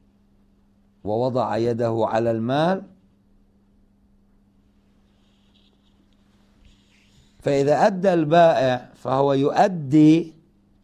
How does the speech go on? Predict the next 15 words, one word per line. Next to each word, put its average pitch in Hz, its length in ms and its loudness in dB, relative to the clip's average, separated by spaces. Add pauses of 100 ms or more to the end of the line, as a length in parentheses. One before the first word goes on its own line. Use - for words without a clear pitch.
(240)
لا 160 380 0
عما 202 440 0
في 190 220 -2
ذمته، 165 600 -4 (120)
ذمته 156 460 -4
فارغة، 160 560 0 (1800)
بل 131 340 0
يؤدي 180 1160 0 (180)
عما 139 720 -2 (480)
في 131 340 -2
ذمة 202 540 0
المشتري 170 880 -2 (1300)
المشتغل 120 760 -6
ذمته 107 380 -8
بالتلف 107 640 -8